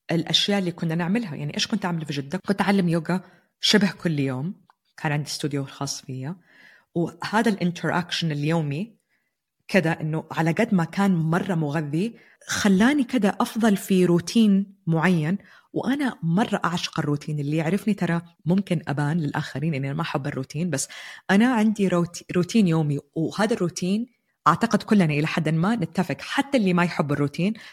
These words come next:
الروتين له حلاوة شوية، حتى اللي ما يحب الروتين.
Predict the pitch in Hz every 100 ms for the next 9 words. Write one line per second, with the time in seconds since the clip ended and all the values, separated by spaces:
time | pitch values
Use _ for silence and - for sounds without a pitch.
0 | _ 233 269 262 320 254 262 - 190 180
1 | 139 139 135 131 151 - _ _ _ _
2 | - - 226 185 151 135 135 127 - 131
3 | -